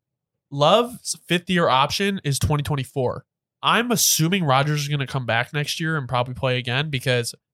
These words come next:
he most likely does not wanna go out on a losing record. I feel like you have to sit Rodgers rest of the year and play Love because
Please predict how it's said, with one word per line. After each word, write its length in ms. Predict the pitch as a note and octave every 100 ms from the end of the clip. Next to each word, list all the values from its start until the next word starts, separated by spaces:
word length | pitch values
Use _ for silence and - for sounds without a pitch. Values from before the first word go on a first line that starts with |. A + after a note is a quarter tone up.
| _
he 180 | C#3 - _ _ -
most 300 | D#3+ E3+ F3+
likely 220 | F3 D#3
does 120 | C#3+
not 140 | C#3 C3
wanna 140 | C3
go 100 | B2+
out 80 | B2+
on 80 | C3+
a 80 | B2+
losing 240 | B2+ B2+
record. 380 | A2+ A#2+ F3+ F3+ _ _ _ _ _ _ _ _ _ _ _ _
I 100 | D3+
feel 160 | D#3+ A3
like 140 | G3
you 60 | D3
have 360 | - C3+ C3+ -
to 80 | C#3+
sit 160 | -
Rodgers 300 | C#3 C3+ C#3+
rest 140 | C#3+ C#3
of 20 |
the 60 | D3+
year 60 |
and 80 | C3+
play 180 | - C3
Love 240 | A#2+ C3
because 420 | C3+ C3 C3+ B2